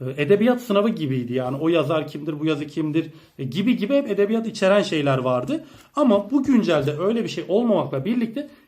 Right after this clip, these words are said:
yine de zor olduğunu söylediler. Yani güncelde öğrenciler yine takıldı. Çünkü ben yeri geldi öğrencilerime binlerce güncel videosu izlettim.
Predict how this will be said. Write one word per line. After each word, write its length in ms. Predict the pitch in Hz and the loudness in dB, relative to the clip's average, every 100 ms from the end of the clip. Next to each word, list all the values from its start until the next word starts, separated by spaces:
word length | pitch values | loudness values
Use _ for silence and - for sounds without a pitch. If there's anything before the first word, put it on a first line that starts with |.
| - | -4
yine 280 | 190 269 254 | 0 0 2
de 80 | |
zor 240 | 277 226 220 | 2 4 6
olduğunu 300 | 160 131 123 | 4 2 -4
söylediler. 520 | 135 117 117 - - _ _ - | -6 -10 -10 -16 -20 _ _ -10
Yani 220 | 135 123 | -6 -6
güncelde 540 | - 202 277 214 147 139 | -4 0 2 4 2 0
öğrenciler 520 | 226 240 185 175 240 | 2 4 4 0 -2
yine 260 | 208 196 139 | -2 -2 -2
takıldı. 340 | 127 123 131 | -6 -10 -10
Çünkü 260 | 185 190 208 | -10 -6 -2
ben 200 | 175 151 - _ _ | -2 -4 -14 _ _
yeri 300 | 131 151 254 | -2 0 0
geldi 320 | 233 151 139 | 0 0 0
öğrencilerime 760 | 151 160 220 233 165 180 208 139 | 0 0 0 -2 -4 -6 -6 -4
binlerce 500 | 170 180 262 240 226 | -2 0 0 0 -2
güncel 480 | 175 175 170 202 165 | -4 -2 2 2 0
videosu 380 | 151 165 - | -2 -4 -4
izlettim. 600 | 175 139 135 131 151 190 | -6 -4 -2 -4 -4 -10